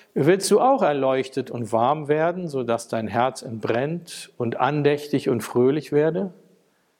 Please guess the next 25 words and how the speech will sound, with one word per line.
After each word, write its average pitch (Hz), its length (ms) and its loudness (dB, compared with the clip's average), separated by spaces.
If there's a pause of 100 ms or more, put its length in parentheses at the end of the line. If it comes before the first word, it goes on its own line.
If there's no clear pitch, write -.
(180)
So 147 140 4
geh 160 160 4
hin 202 240 0
zur 196 180 0
Krippe, - 440 -4 (640)
wo 117 100 2
du 107 80 -2
stille 165 400 2
seist 127 560 -4 (640)
und 113 120 -4
das 104 200 -2
Bild 175 280 2
dir 117 120 2
tief - 300 -4
ins 113 240 -4
Herz 113 280 -2
fassest. - 720 -10 (600)
Und 120 100 -6
nun 110 160 -4
wirst 110 260 0
du 104 140 0
Wunder 156 360 2
finden 123 640 -4
über 117 380 0
Wunder. 104 380 -10